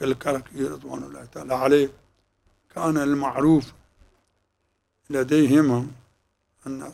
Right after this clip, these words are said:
ثمرة البحث هو الحكم ببطلان العبادة، أي بطلان الضد إذا كان عبادة، لأنه يكون هذا الضد منهيا عن،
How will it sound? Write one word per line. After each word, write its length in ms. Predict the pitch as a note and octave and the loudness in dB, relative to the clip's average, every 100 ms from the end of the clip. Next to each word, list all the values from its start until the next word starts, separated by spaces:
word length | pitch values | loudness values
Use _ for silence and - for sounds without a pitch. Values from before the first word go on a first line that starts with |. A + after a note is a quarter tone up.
| - | -8
ثمرة 340 | D#3+ D3+ C#3+ - | -4 -2 -2 -6
البحث 400 | B2+ D3 C3+ B2+ _ _ _ _ _ _ - | -10 -6 -8 -8 _ _ _ _ _ _ -12
هو 180 | C3+ C#3+ | -2 0
الحكم 640 | C3+ C3 - D#3 - C#3 C3+ _ _ _ _ _ D3 | -2 -6 -14 -14 -12 -12 -14 _ _ _ _ _ -6
ببطلان 840 | C3+ C#2+ - - D#2 C3 C#3 D2+ _ _ _ _ _ _ _ _ - | -6 -8 -18 -12 -10 -10 -14 -18 _ _ _ _ _ _ _ _ -8
العبادة، 1300 | C#3 C#3 C3 D#3 D#3 _ _ - C3+ C#3 C3 D3+ - - | -6 -6 -8 -12 -20 _ _ -8 -4 -4 -4 -8 -12 -8
أي 120 | D3 | -8
بطلان 520 | C#3 D3 - F3 E3 | -4 -4 2 2 2
الضد 420 | D3 B2 F3 E3 - _ _ _ - | 0 2 2 2 -6 _ _ _ -6
إذا 260 | E3+ D3+ C#3 | -2 -2 -4
كان 260 | - D3+ C#3 - | -10 -18 -20 -8
عبادة، 600 | C#3 C3 C3+ C3 B2 D3 B2+ _ _ _ _ _ _ _ _ _ _ _ _ - | -8 -6 -10 -10 -16 -18 -18 _ _ _ _ _ _ _ _ _ _ _ _ -10
لأنه 840 | C#3+ D3 C#3 C#3+ B2 E3+ C3 C3+ - _ _ _ _ _ _ - | -4 -4 -4 -6 -8 -6 -6 -6 -10 _ _ _ _ _ _ -16
يكون 580 | C3+ C3+ C3 F3+ E3+ C#3+ | -6 -6 -6 -6 -4 -6
هذا 400 | B2 C#3+ C3+ C3 | -8 -10 -12 -12
الضد 300 | B2 - - - | -14 -14 -14 -16
منهيا 420 | C3 C3 A#2+ C#3+ - C3+ | -20 -20 -20 -20 -16 -2
عن، 320 | D3 D#3 | 2 2